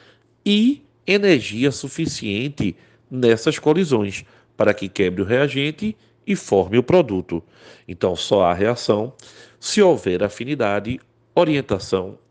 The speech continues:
e energia. Outra coisa importante é lembrar que o momento de máxima energia de uma reação é chamado de complexo ativado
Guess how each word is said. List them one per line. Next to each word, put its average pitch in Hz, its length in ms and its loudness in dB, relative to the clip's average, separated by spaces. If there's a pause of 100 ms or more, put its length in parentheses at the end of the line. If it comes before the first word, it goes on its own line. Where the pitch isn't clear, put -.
(160)
e 131 140 -2
energia. 107 540 0 (840)
Outra 254 280 2
coisa 107 320 -2
importante - 760 -6 (560)
é 160 140 2
lembrar 131 680 -2
que - 120 -18
o 135 80 2
momento 131 680 -4
de 135 100 -6
máxima 110 680 -2
energia 92 480 -4
de 85 80 -8
uma 95 120 -2
reação 87 580 -2 (500)
é 151 120 0
chamado 104 600 -2
de 107 120 -10
complexo 127 840 -2
ativado 92 800 -4